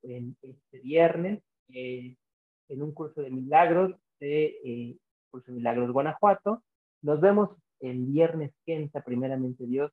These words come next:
Verónica, muchas gracias siempre por estar aquí, te lo agradezco infinitamente.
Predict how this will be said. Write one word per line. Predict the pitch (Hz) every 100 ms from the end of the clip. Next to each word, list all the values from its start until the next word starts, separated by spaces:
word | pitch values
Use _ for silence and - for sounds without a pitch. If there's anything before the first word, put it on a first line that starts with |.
| _
Verónica, | 160 190 190 190 180 180
muchas | 160 - 135
gracias | 135 139 165 170 _ _ -
siempre | 139 143
por | - -
estar | - 120
aquí, | 117 123 131
te | -
lo | 123
agradezco | 120 120 123 - 143
infinitamente. | - 127 123 110 110 123 123 156